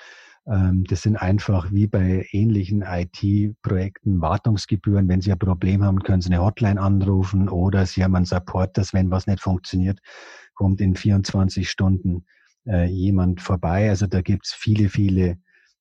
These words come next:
äh, Möglichkeiten. Was aber ganz, ganz wichtig ist, und das erlaube ich mir jetzt einfach noch schnell anzuschließen, äh, das hört sich jetzt erst einmal so schlimm an, aber die Problematik ist die, das Bargeld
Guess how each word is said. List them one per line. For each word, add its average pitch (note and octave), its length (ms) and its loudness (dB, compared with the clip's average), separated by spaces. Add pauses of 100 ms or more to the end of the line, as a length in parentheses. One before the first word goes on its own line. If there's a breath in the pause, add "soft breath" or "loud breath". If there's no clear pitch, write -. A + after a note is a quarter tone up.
äh, F2 160 0
Möglichkeiten. G2+ 960 0 (340 loud breath)
Was A2 220 -2
aber A#2 260 0
ganz, C3 320 -2
ganz B2 260 -2
wichtig A#2 400 -2
ist, G2+ 240 0
und F#2+ 260 -2 (160)
das - 220 -4
erlaube G2 380 2
ich G#2 60 2
mir G#2+ 100 4
jetzt G#2 140 0
einfach G2+ 320 0
noch F#2+ 180 0
schnell F#2 260 -2
anzuschließen, G#2 800 -2 (460 loud breath)
äh, G2 320 0
das - 180 -2
hört A#2+ 140 2
sich B2 80 2
jetzt G#2+ 120 0
erst A#2 200 -2
einmal A2 180 2
so G2 120 -4
schlimm B2 360 0
an, F#2+ 220 -2
aber F#2+ 320 0
die - 140 -2
Problematik G2+ 800 0
ist - 260 -6
die, G#2+ 200 2
das G2 220 -4
Bargeld A2 640 -2